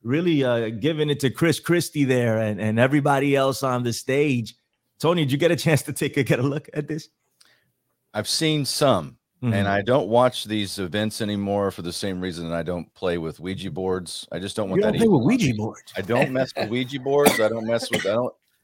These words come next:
Speaker 2: I don't do tarot cards. I don't, I don't mess with the
Speaker 1: Man.
Speaker 2: occult. I don't want that evil on me, Ricky Bobby. That's the, that's where I am.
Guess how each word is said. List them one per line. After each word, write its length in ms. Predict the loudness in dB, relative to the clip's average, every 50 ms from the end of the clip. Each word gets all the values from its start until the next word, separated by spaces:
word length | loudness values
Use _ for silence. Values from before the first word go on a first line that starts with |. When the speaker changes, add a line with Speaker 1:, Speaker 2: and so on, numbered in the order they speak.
| _ _ _
Speaker 2:
I 40 | -2
don't 160 | -2 -2 0
do 100 | 0 -2
tarot 360 | -4 -2 0 2 4 4 2 2
cards. 440 | 2 4 6 6 6 6 4 2
I 60 | 0 0
don't, 260 | 2 0 -2 -4 -6 -4
I 20 |
don't 140 | -4 -2 0
mess 200 | 0 0 0 -2
with 100 | -2 -2
the 80 | 0 0
Speaker 1:
Man. 60 | -2
Speaker 2:
occult. 360 | 0 2 4 4 4 4 2 0
I 80 | 2
don't 140 | 2 2 2
want 160 | 0 0 2
that 160 | 2 2 2
evil 280 | 0 -2 -4 -4 -2 -2
on 160 | -2 -4 -4
me, 140 | -6 -6 -6
Ricky 300 | -6 -8 -10 -10 -12 -16
Bobby. 340 | -14 -12 -10 -10 -10 -12 -6
That's 280 | -2 -2 -2 -2 -2
the, 180 | -2 0 0 2
that's 240 | 0 0 -2 -2 -2
where 180 | 0 2 4 4
I 100 | 4 2
am. 80 | 0